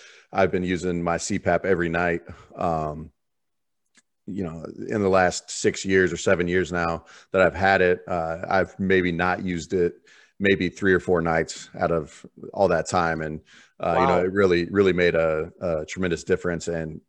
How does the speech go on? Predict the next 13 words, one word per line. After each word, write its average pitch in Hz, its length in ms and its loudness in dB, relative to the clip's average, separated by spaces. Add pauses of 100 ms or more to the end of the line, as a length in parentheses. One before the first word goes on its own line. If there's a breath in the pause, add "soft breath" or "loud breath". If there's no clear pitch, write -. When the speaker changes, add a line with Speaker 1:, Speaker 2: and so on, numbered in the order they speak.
(280)
Speaker 1:
you 98 100 -2
know, 85 80 2
really 95 260 4
saved 92 300 2
my 87 80 2
career 92 380 4
and, 85 180 -2
and 87 100 -4
potentially 98 400 -4
saved 82 240 -4
my 76 100 -8
life. 82 340 0
So, 80 360 -2